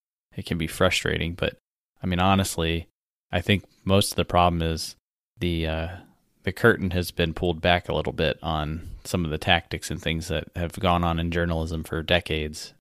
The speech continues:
and people are just now getting wise to that. And it goes on, on every side of the aisle, no matter which side you're on. So this isn't a political rant on a certain group of people. This is more of a narrative on the whole,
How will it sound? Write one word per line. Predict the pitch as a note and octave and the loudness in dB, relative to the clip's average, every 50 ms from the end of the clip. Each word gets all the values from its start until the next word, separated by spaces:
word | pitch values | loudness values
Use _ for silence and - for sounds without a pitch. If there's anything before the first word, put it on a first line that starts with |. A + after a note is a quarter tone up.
| _ _ _ | _ _ _
and | - E2 E2 D#2 D#2 D#2 D2 - - - | -2 0 0 0 0 -2 -6 -8 -10 -4
people | - F#2+ F2+ - E2+ | -4 -4 0 0 0
are | E2 D#2 | 0 0
just | D#2+ E2 - - | -2 -6 -4 -4
now | E2+ E2 E2 | -4 -4 -4
getting | D#2+ E2 D#2+ D#2+ D#2+ | -4 -4 -6 -4 -4
wise | E2 E2 E2 E2 E2 F2 - | -2 -2 0 -2 -2 -4 -6
to | - - - | -8 -8 -6
that. | - - E2+ - | -4 -4 -4 -4
And | F2 F2+ | -4 -4
it | F2+ E2+ | 0 4
goes | F#2+ A2+ A2 G2+ | 6 6 6 8
on, | G#2 G2+ F#2+ F#2 | 8 6 6 6
on | F2 D#2+ D#2+ D#2+ - - - - - - _ - | 4 2 0 -2 -6 -10 -16 -20 -20 -16 _ 0
every | - G2+ G#2 F#3+ | 2 4 6 4
side | - - - F#2 F2+ F2+ | 6 8 8 8 8 8
of | F2+ D#2+ D#2+ | 6 2 0
the | E2+ E2 E2 | 0 2 2
aisle, | E2 E2+ E2 E2 E2 E2 | 4 4 2 2 2 0
no | E2 E2 | -2 -2
matter | E2 D#2+ D#2+ D#2+ | -2 -2 -2 -2
which | D#2 E2 D2+ - | -2 -4 -4 -4
side | - - D#2+ D#2 D2 D#2+ | -2 -2 -2 -2 -2 -4
you're | D#2 D#2 | -4 -4
on. | D#2 D#2 D#2 D#2 | -4 -4 -6 -6
So | - - D#2+ | -6 -6 -4
this | E2 D#2+ - | -4 -2 -2
isn't | F2 E2+ F2+ E2+ D#2+ - | -4 -2 -4 -4 -2 -2
a | E2 D#2+ | -4 -4
political | D#2 - - F2 F2 F2 F#2 - - D#2 | -4 -4 -2 -2 -2 -2 -2 -4 -4 -2
rant | D#2 E2 F2 F2 E2+ E2 - | -2 0 0 0 -2 -2 -2
on | E2 D2+ D2+ D#2 D#2 E2 - - _ - - | -2 -2 -2 -2 -6 -8 -10 -16 _ -12 -4
a | - | -2
certain | - - F#2+ - - F2 | 0 0 0 0 -2 0
group | - F#2+ F#2 - | 0 0 0 0
of | - - - | -2 -2 2
people. | - G2+ F#2 - E2 D#2 D#2+ D#2+ - - | 2 2 2 2 0 0 0 -2 -4 -4
This | F#2 F2 - | -4 -2 0
is | F2+ F2 D#2+ | 0 -2 0
more | F2 E2+ E2+ E2 | 0 0 0 0
of | E2 D#2+ | 0 0
a | E2 D#2+ D#2+ D#2+ - _ _ _ _ _ _ _ _ _ | -2 -2 -2 -4 -6 _ _ _ _ _ _ _ _ _
narrative | - G#2+ G2+ G2 F2+ F#2 E2+ | 4 4 6 6 4 4 2
on | F2+ E2+ E2 | 2 0 0
the | D#2+ D#2 | 0 2
whole, | - - G2+ F#2 E2 D#2 D#2 - | 6 6 6 8 6 4 2 0